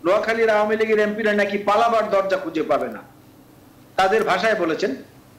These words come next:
বাংলায় বলতে গেলে এইভাবে হয় যে, বহুদিন ধরে তারা বলেছেন যে, "আপনি একটু ক্ষমা দেন, আপনি আপনার ভাইকে থামান, বসুরহাট আর এই কোম্পানিগঞ্জ ঠিক করেন, বিএনপি কে নিয়ে এত কথা বলার প্রয়োজন নেই।" টিকা দিতে যাবে,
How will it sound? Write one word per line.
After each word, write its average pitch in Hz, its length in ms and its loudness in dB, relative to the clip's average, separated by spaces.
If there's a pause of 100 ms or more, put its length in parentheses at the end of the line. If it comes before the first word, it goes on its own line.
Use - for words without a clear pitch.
বাংলায় 175 340 2
বলতে 180 260 -2
গেলে 170 180 2
এইভাবে 160 300 2
হয় 170 80 2
যে, 233 180 -2 (1000)
বহুদিন 269 380 2
ধরে 185 180 0
তারা 196 260 2
বলেছেন 254 400 0
যে, 247 60 2
"আপনি 233 200 -2
একটু 220 140 -4
ক্ষমা 214 300 0
দেন, 202 200 2
আপনি 190 220 0
আপনার 190 200 2
ভাইকে 190 360 0
থামান, 233 340 0 (400)
বসুরহাট 233 540 2
আর 240 140 2
এই 226 80 2
কোম্পানিগঞ্জ 226 680 0
ঠিক 214 180 -4
করেন, 151 260 2 (720)
বিএনপি 240 320 2
কে 240 120 2
নিয়ে 240 160 2
এত 220 180 2
কথা 208 280 0
বলার 196 240 4
প্রয়োজন 180 360 0
নেই।" 131 180 -2 (1040)
টিকা 247 260 2
দিতে 247 280 0
যাবে, 240 340 2